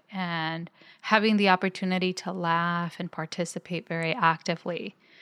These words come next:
Then you can begin to discuss what options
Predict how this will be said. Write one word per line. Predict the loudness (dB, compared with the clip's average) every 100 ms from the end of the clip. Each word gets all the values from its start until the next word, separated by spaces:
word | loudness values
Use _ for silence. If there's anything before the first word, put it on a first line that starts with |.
| -20 -20 -20 -8
Then | 0 0 0
you | -2
can | 0 2
begin | 2 2 2 2
to | 0
discuss | -2 -2 0 0 0 -4
what | -10 2 2 4
options | 4 4 2 -2 0 0 -2